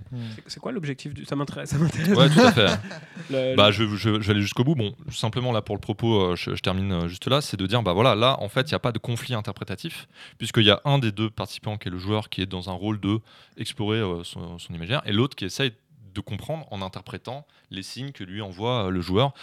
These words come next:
Speaker 3: à travers des questions. Il va essayer de, d'explorer comme ça, euh, bah, tout l'imaginaire du joueur. Alors le, le, l'objectif, c'est quoi ? C'est qu'en fait, euh, euh, à la fin du fast-food du jeu moral, il y a, on change de dispositif linguistique et le meneur de jeu a le droit d'imposer un drame dans la vie du, du personnage.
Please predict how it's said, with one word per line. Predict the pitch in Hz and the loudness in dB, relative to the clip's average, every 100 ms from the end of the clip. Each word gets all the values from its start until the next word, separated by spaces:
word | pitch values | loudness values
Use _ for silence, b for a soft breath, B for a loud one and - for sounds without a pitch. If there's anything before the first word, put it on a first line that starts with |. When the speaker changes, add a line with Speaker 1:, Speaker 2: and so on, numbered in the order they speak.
| B | B
Speaker 3:
à | - | -10
travers | 107 | -6
des | 98 | -6
questions. | - 110 - 127 143 147 | -4 -6 -4 -4 -2 -4
Il | 101 | -4
va | |
essayer | 92 - 113 | -4 -6 -8
de, | 95 90 | -8 -12
d'explorer | 95 - - 95 | -12 -14 -8 -8
comme | 127 87 | -6 -8
ça, | - 110 127 | -6 -4 -4
euh, | 87 b b b | -6 b b b
bah, | 92 | -6
tout | - | -4
l'imaginaire | 120 101 98 104 120 | -2 0 0 2 0
du | 107 | 0
joueur. | 92 80 - - B B B | -6 -8 -12 -20 B B B
Alors | - 90 | 0 4
le, | 104 95 | 4 4
le, | 101 104 | 2 4
l'objectif, | 107 104 - 147 | 4 2 0 -4
c'est | 107 | 0
quoi ? | 123 | 0
C'est | 127 104 | 0 -4
qu'en | 98 | -4
fait, | 104 123 - | -2 -2 -2
euh, | 90 85 82 80 80 - B B B B - | -2 -2 -4 -6 -8 -12 B B B B -6
euh, | 92 | -2
à | 92 | 0
la | 90 | 0
fin | 117 | 0
du | 110 | -2
fast-food | 90 92 - | -2 -6 -6
du | 92 | -8
jeu | 92 | -4
moral, | 90 98 127 123 - _ _ | -2 -2 -2 -4 -10 _ _
il | - | -4
y | 92 | 0
a, | 90 87 90 - - | 2 0 -2 -6 -8
on | 104 | -6
change | - 120 | -4 -4
de | |
dispositif | 104 98 - 90 - 98 | -4 -10 -10 -12 -12 -12
linguistique | 92 85 - 139 - B B B - | -10 -10 -10 -10 -12 B B B 2
et | 110 | 4
le | 107 95 | 6 6
meneur | 90 98 98 95 | 4 2 2 2
de | |
jeu | 90 113 147 | 2 2 2
a | 101 | 0
le | 92 | 0
droit | 98 120 | 4 4
d'imposer | 113 101 104 95 | 2 -4 -6 -6
un | 95 | -6
drame | 87 87 104 104 - _ _ | -6 -2 -2 -4 -12 _ _
dans | - 90 | -12 -10
la | |
vie | 90 | -10
du, | 92 87 87 | -10 -10 -10
du | 85 | -12
personnage. | - 80 - 87 143 | -12 -12 -10 -10 -12